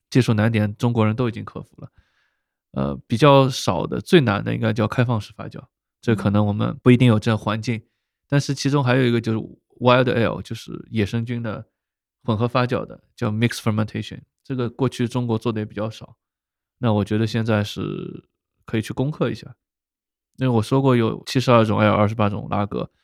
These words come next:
Speaker 1: 我们几乎这一百种里面九十五种我们全都做过了。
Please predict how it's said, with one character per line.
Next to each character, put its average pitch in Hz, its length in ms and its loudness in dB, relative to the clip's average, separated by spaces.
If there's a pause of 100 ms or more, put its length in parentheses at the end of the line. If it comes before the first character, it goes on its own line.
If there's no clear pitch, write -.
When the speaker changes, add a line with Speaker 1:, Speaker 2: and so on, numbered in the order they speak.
(480)
Speaker 1:
我 113 120 0
们 110 280 0 (120)
几 135 180 0
乎 127 260 0
这 131 120 -2
一 127 80 2
百 117 160 4
种 117 120 0
里 107 40 0
面 107 120 2
九 107 140 2
十 131 140 -2
五 123 100 0
种 110 140 -4
我 98 40 -6
们 98 80 -12
全 104 160 -12
都 104 80 -2
做 104 160 -2
过 - 140 -8
了。 - 60 -18